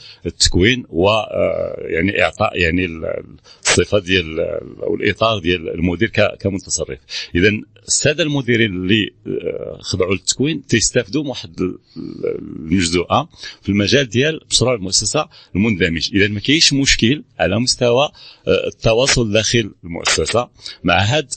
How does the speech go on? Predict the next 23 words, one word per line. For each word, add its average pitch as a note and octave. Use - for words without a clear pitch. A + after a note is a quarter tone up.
النوع A2
من G2+
الساده A#2
المديرين. F#2
ولا، B2+
هذا B2+
لا F3+
يمنع D3+
من A#2
الساده A2+
المديرين A2
اللي F#2+
ما A2
استفدوش G2+
من، F#2+
من F#2
هذا F#2+
ال-، E2
من E2+
هذا F#2+
ال-، D#2+
التكوين D#3+
انهم، G#2+